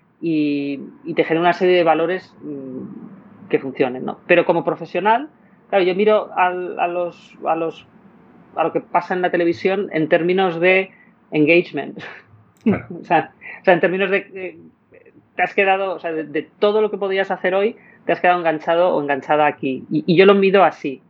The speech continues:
Speaker 1: Otra cosa es que me guste más o menos, eh, ciertas cosas. Yo sí exijo como ciudadana que por lo menos la televisión pública,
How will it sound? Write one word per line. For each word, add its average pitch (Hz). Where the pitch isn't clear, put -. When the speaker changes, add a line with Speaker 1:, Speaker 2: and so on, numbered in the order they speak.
Speaker 1:
Otra 175
cosa 202
es 220
que 233
me 190
guste 196
más 196
o 185
menos, 196
eh, 156
ciertas 156
cosas. 139
Yo 156
sí -
exijo 180
como 165
ciudadana 170
que 156
por 143
lo 143
menos 160
la 170
televisión 147
pública, 165